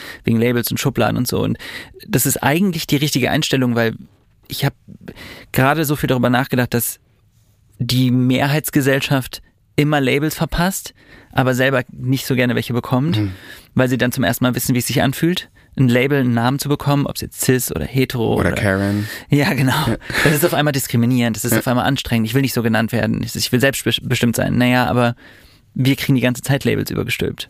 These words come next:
Speaker 2: Ja.
Speaker 1: Die ganze Zeit. Äh, wenn weiße Menschen auf einmal weiß genannt werden, dann ist es so, äh,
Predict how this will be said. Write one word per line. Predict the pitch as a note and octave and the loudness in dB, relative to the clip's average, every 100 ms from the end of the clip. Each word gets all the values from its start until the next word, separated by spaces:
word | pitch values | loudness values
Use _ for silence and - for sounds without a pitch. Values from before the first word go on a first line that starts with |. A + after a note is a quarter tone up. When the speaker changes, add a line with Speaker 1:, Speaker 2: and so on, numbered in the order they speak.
| - | -2
Speaker 2:
Ja. | A#2 | 0
Speaker 1:
Die | A2 | 2
ganze | B2+ B2+ - | 0 -2 -2
Zeit. | C#3+ G#2 - - - - - - | -2 -2 -6 -16 -18 -18 -20 -4
Äh, | A#2+ A#2+ | 0 0
wenn | A2+ B2 | 2 2
weiße | B2+ C3+ | 0 0
Menschen | A#2+ A#2 B2 | -2 0 -2
auf | |
einmal | B2 A#2+ A#2 A2+ A#2 - _ | 0 0 2 0 -2 -8 _
weiß | C#3+ E3 | 0 0
genannt | C3+ A2+ A#2 | 0 -2 0
werden, | A2+ A#2+ | 0 0
dann | A#2 | -2
ist | B2 | -2
es | - | -2
so, | G#2+ G2 | -2 0
äh, | A#2+ A#2 A2 | 0 2 2